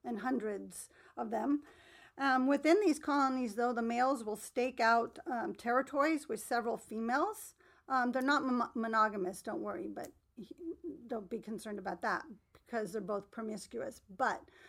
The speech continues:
um, a male will ta-, stake out a territory. Female will choose, females will choose to nest within that territory because supposedly if he's worth anything, he's gonna protect them from other males, um,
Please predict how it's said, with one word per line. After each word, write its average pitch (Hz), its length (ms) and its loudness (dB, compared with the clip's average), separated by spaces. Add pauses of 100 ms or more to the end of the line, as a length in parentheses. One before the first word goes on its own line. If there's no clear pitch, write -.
(200)
um, 226 260 -4
a 233 60 -4
male 220 320 -2
will 208 100 -6
ta-, 226 240 -8
stake - 300 -6
out 196 100 -4
a 196 60 -6
territory. 254 640 0
Female 294 500 6
will 226 140 -2
choose, 285 480 -2 (160)
females 262 340 0
will 214 100 -4
choose 226 300 -8
to 208 340 -8
nest 233 380 -2
within 320 260 -2
that 320 180 -2
territory 311 520 -2 (320)
because 247 300 -2
supposedly 220 720 0
if 208 160 -4
he's 220 200 -8 (260)
worth 254 320 0
anything, 214 480 -6 (200)
he's 247 120 -6
gonna 226 220 -4
protect - 600 -10 (340)
them 214 220 -6
from 202 320 -8 (180)
other 214 200 -6
males, 202 580 -4 (360)
um, 294 360 -10